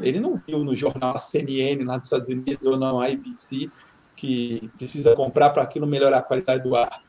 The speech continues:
Como é que ele sabe que ele precisa botar aquele filtro? Por que que ele gasta um dinheiro no filtro lá pra botar isso todo mês? Ele compra ou periodicamente?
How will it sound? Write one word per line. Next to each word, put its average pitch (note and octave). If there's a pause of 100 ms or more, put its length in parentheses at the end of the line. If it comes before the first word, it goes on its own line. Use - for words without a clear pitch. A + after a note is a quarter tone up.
(240)
Como A#3+
é -
que E4+
ele C#4
sabe D3
que -
ele C#3
precisa -
botar C#3+
aquele B2+
filtro? C#3 (440)
Por C#3
que F#3
que F#3
ele F3
gasta D3+
um C3+
dinheiro C3
no B2+
filtro C3
lá B2+
pra C3+ (140)
botar C3+
isso D3+ (320)
todo C#3+
mês? C3
Ele B2
compra C3
ou A#2
periodicamente? B2